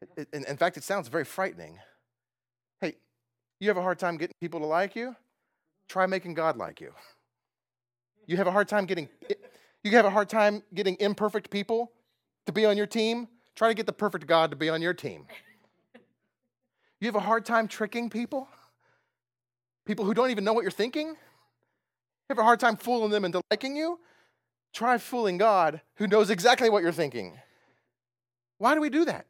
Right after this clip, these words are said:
Who said that? Who said, "Stop pleasing man, instead try to please God"? Do you know what pleases God? He just pleases God to choose you out of grace,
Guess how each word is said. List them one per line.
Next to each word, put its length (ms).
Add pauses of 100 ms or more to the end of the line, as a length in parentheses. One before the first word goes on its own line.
Who 280
said 340
that? 280
Who 160
said, 340
"Stop 300
pleasing 320
man, 180
instead 300 (160)
try 220
to 60
please 260
God"? 260 (180)
Do 60
you 80
know 60
what 120
pleases 300
God? 300 (1400)
He 80
just 140
pleases 260
God 220
to 40
choose 340
you 200 (440)
out 160
of 160
grace, 500